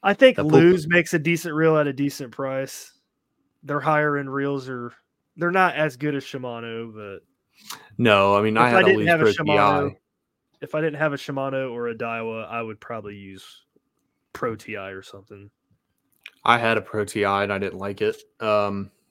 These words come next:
Speaker 2: for the amount that reel costs. Now, I didn't pay the full amount. That was the joy of working at Gander Outdoors, is I got everything super cheap. But the amount that reel cost,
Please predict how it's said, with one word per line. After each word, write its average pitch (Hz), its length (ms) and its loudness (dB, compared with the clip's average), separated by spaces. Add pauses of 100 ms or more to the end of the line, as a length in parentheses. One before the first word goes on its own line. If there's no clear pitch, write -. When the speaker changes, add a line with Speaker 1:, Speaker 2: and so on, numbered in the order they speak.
(680)
Speaker 2:
for 107 560 -2
the 113 220 -4
amount 113 420 0
that 120 200 -2
reel 117 220 0
costs. - 680 -12 (680)
Now, 98 100 -6
I 98 80 -4
didn't 101 240 -12
pay 110 300 -4
the 98 140 -12
full 98 260 -10
amount. 90 360 -14
That 110 80 -12
was 98 140 -12
the 101 80 -12
joy 98 220 -6
of 92 120 -10
working 95 280 -10
at 95 60 -14
Gander 95 300 -10
Outdoors, 95 420 -8
is 95 80 -10
I 92 80 -6
got 92 100 -6
everything 90 260 -12
super - 300 -12
cheap. - 260 -16 (520)
But 120 120 0
the 113 100 8
amount 110 400 4
that 131 200 4
reel 120 160 6
cost, 104 540 0